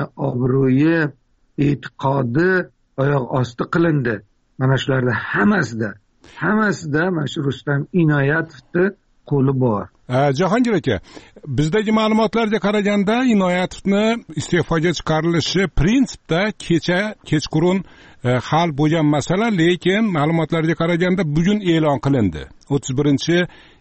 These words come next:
Speaker 2: yanvarda. E, bilamiz, e, kecha Islom Karimovni yubileyi nishonlandi butun mamlakat bo'ylab.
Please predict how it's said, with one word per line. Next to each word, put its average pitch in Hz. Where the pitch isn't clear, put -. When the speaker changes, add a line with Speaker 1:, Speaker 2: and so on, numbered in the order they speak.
Speaker 2:
yanvarda. 113
E, -
bilamiz, 208
e, -
kecha 175
Islom 180
Karimovni 185
yubileyi 170
nishonlandi 78
butun 117
mamlakat 101
bo'ylab. 73